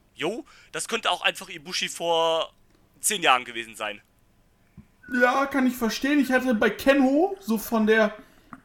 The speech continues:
Speaker 2: Kenno strahlt halt für mich sowas aus,
Speaker 1: Ja.
Speaker 2: wo ich denke, ja, du bist ein Star.
Speaker 1: Voll, absolut.
Speaker 2: Und ich hatte so eine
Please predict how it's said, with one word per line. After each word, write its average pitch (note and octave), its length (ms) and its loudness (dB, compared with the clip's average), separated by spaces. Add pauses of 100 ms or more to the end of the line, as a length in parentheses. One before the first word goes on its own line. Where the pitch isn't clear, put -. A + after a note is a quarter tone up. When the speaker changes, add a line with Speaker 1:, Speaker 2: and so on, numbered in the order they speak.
(200)
Speaker 2:
Kenno D#4 400 4
strahlt C4 580 -2
halt A#3 140 -6
für - 180 -6
mich A#3+ 300 -2
sowas G3 380 0
aus, A#3 680 0
Speaker 1:
Ja. G2+ 100 -10 (1080)
Speaker 2:
wo G#3 80 -2
ich G3 100 0
denke, G#3 340 -4 (140)
ja, F#3 240 2 (180)
du A#3 320 -4
bist A3+ 300 -2
ein G3+ 100 2
Star. E4+ 360 0 (840)
Speaker 1:
Voll, - 240 -10
absolut. D#3 420 -10 (840)
Speaker 2:
Und D4+ 540 2 (960)
ich B3 180 -8
hatte D4 180 -2
so B3+ 140 0
eine B3+ 180 4